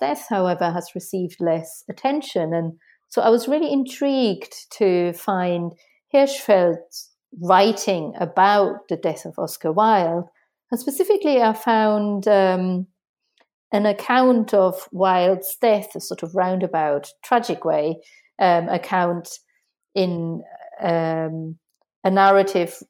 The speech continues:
Hirschfeld published about a visit to Cambridge in the early twentieth century. And there he notes that he had met a group of young male students who had gathered to read Wilde's prison poem, The Ballad of Reading Gaol, together.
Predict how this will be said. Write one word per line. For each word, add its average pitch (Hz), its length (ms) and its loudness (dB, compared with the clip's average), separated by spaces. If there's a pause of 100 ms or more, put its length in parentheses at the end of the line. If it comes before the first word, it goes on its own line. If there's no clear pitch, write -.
(160)
Hirschfeld 180 840 2
published 165 540 0
about 165 420 0
a 175 80 -6
visit 165 320 -4
to 180 100 -10
Cambridge 208 640 0
in 160 80 -6
the 165 140 -4
early 160 220 -2
twentieth 160 380 -10
century. 220 800 -2 (420)
And 202 160 -4
there 269 280 2
he 262 120 0
notes 185 600 -2 (280)
that - 140 -2
he 208 120 -2
had 180 140 0
met 180 340 -2
a 185 40 0
group 196 340 0
of 180 140 -4
young 175 300 0
male 202 260 2
students 165 640 -8
who 175 140 -8
had 170 120 -6 (100)
gathered 170 340 -2 (140)
to 185 160 -10
read 190 400 0 (420)
Wilde's 165 340 -2 (120)
prison 311 320 -2
poem, 160 320 -2
The 160 80 -4
Ballad 160 300 -2
of 165 120 -6
Reading 165 400 -4
Gaol, 254 320 4
together. 156 640 -6